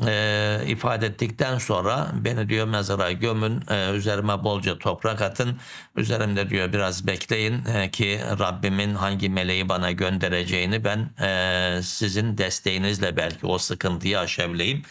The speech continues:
E, diyerek ruhunu teslim eden bir insan. E,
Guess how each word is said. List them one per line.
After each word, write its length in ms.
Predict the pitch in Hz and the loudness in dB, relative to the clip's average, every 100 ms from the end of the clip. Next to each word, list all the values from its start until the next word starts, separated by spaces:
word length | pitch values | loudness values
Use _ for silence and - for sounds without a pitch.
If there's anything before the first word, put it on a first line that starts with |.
| - - - - | -18 -20 -12 -6
E, 300 | 101 101 101 | -2 -2 -2
diyerek 480 | 123 107 95 120 - | -2 0 -2 -4 -4
ruhunu 320 | 107 101 107 | -2 0 -2
teslim 400 | 107 104 - 107 | -2 -2 -2 -2
eden 340 | 92 85 87 85 | 0 -2 -2 -2
bir 120 | 90 | -2
insan. 360 | 90 143 147 - - - - - - - | -2 -2 -4 -6 -10 -10 -8 -10 -10 -2
E, 380 | - 127 127 131 | 0 2 0 0